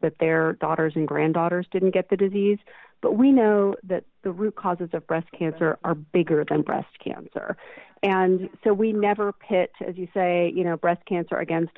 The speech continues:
other diseases and disorders, against other cancers. We know that the same things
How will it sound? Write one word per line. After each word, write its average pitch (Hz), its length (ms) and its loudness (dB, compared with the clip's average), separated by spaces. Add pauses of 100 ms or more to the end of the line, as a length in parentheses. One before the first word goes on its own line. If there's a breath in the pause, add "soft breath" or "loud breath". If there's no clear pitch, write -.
other 185 260 2
diseases 180 480 -2
and 170 160 4
disorders, 170 560 0
against 165 300 -6 (100)
other 175 300 4
cancers. 160 600 -2 (400 soft breath)
We 202 200 4
know 190 480 4
that 160 300 -2 (220)
the 180 160 -4 (120)
same 220 260 4
things 240 440 0